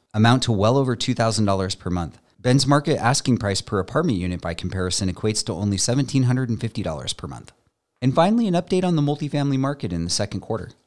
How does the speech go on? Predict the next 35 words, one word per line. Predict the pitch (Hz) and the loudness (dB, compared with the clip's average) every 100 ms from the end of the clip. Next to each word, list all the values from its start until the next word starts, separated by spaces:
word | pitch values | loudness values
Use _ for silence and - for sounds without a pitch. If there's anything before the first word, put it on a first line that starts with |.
| _ - | _ -6
Apartment | 110 160 202 139 | 2 2 2 2
prices | 143 139 131 | 2 2 0
fell | - 110 | 4 4
eleven | 98 101 113 | 6 4 4
point | 120 98 | 2 0
seven | - 92 92 | 0 0 -2
percent | 90 82 85 | -2 -4 -2
in | 78 | -4
the | 71 | -2
second | - 80 73 | -4 -4 -8
quarter, | - 82 76 - _ | -6 -8 -8 -12 _
which | 107 104 | -4 0
is | 110 | 2
the | 110 | 2
biggest | 117 165 208 | 2 2 2
decline | - - 123 110 | -2 0 2 4
among | 95 92 82 | 4 2 2
all | 101 | 2
major | 107 101 98 98 | 4 2 -2 -4
commercial | - 90 87 90 | -2 -2 -2 -6
property | - 82 73 73 | -6 -6 -6 -6
sectors. | - - - - - _ _ _ _ - | -8 -8 -12 -12 -12 _ _ _ _ -8
Apartment | - 117 107 | 2 4 4
sales | - 101 92 | 2 2 0
continued | - 95 110 117 | 0 0 2 2
their | 117 | 2
descent | 104 101 117 117 | -2 0 2 2
in | 104 104 | 0 0
the | |
second | 95 104 113 | 0 -2 -4
quarter | - 113 113 | -4 -4 -4
of | |
two | 104 113 | -6 -2
thousand | 107 107 107 | -2 -2 -2
twenty-three, | 110 110 107 110 123 | -2 -2 -2 -4 -6